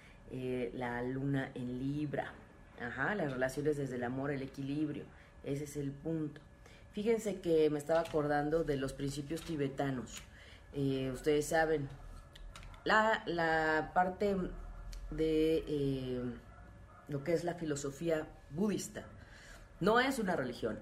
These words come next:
es una filosofía de vida. Y alguna vez les platiqué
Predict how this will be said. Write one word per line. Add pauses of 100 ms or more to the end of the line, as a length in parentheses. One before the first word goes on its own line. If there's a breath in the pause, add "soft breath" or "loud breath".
(120)
es
una
filosofía
de
vida. (640 loud breath)
Y
alguna
vez
les
platiqué